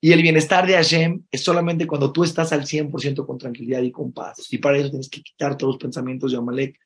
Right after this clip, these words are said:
físicos, y quitar a Amalek físicamente, que fue el que hizo y creó estas energías negativas en el mundo, quitar todos estos pensamientos de nuestra mente, que Hashem nos deje recibir su verajá, que tenga el nombre completo del Shamayim, que tengamos el zehut de acabar toda la Torah. Con la ayuda de Akadosh Baruj Hu agradecemos que nos dejó terminar la Perashá de Beshalach.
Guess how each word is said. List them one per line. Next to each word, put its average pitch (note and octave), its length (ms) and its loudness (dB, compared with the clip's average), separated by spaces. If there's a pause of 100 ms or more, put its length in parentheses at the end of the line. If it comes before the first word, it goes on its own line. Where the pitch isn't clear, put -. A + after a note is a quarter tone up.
(340)
físicos, E3 720 0
y - 100 -16
quitar D#3 300 2
a E3+ 60 6
Amalek D#3 360 4
físicamente, D3 760 0
que C3 120 -6
fue D#3 160 2
el D#3 80 2
que D#3+ 100 0
hizo D#3 380 4 (300)
y B2 100 -6
creó C#3 240 6
estas E3 180 4
energías D3 340 2
negativas C#3 440 0
en A#2 40 -8
el A#2+ 80 -6
mundo, E3 400 -4 (300)
quitar - 300 -4
todos A#2+ 160 -6
estos - 180 -10
pensamientos A2+ 460 -8
de A2 60 -6
nuestra G#2+ 280 -8
mente, A#2 300 -4
que - 80 -12
Hashem B2+ 260 -4
nos A#2+ 140 -4
deje B2 180 -4
recibir A#2 320 -4
su A2+ 160 -8
verajá, C3+ 460 -2 (540)
que - 100 -20
tenga B2+ 180 -2
el B2+ 60 -2
nombre B2 240 -2
completo A#2+ 380 -4
del B2 100 -4
Shamayim, A#2+ 520 -2
que - 100 -6
tengamos C3 320 -6
el A2+ 80 -10
zehut B2 220 -8
de B2+ 80 -2
acabar B2 240 -6
toda B2+ 160 -4
la A2+ 80 -2
Torah. B2 260 -4
Con A#2+ 100 -8
la A2+ 60 -4
ayuda C3 220 2
de B2+ 60 0
Akadosh B2 240 -6
Baruj A#2+ 80 -14
Hu B2 80 -8
agradecemos C#3 640 0
que C3 80 -10
nos A2+ 100 -6
dejó A2+ 240 -6
terminar A#2+ 340 -4
la C3 140 -6
Perashá B2 260 -6
de B2 60 0
Beshalach. C3 480 -2